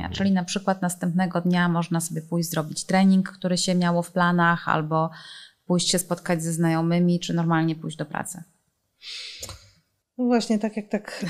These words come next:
Speaker 3: e, rozmawiamy, to ciągle przewija się motyw, żeby nie było widać, żeby było naturalnie, żeby nikt nie odkrył, że byłem, by-,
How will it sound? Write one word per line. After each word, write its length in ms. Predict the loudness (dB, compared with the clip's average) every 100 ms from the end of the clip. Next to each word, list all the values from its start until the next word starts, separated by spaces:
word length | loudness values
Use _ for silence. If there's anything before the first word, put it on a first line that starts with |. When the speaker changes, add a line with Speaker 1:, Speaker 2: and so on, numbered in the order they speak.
| 4
Speaker 3:
e, 340 | 4 6 4
rozmawiamy, 1200 | 4 4 6 4 6 6 6 2 4 6 6 4
to 120 | -2 -2
ciągle 400 | 2 4 4 4
przewija 720 | 4 2 4 4 6 8 8
się 300 | 6 6 8
motyw, 840 | 8 6 4 4 6 6 4 -10 _ _
żeby 300 | -2 2 6
nie 140 | 8 8
było 340 | 6 4 2
widać, 720 | 0 -6 -6 -8 -10 -16 -16 _ _ _ _ _
żeby 340 | -6 -4 -2 0
było 280 | 2 6 8
naturalnie, 1000 | 8 4 0 0 0 0 -4 -6 -10 _ _ _ -10
żeby 500 | -6 -6 -2 -2 0
nikt 600 | 2 2 2 0 -10 0
nie 260 | 2 2
odkrył, 840 | -4 -6 -8 -16 -10 -6 -6 -6 -12 _ _ _
że 480 | -10 -2 2 2 0 -6 _ -4
byłem, 600 | 2 4 6 6 6 6
by-, 240 | 6 6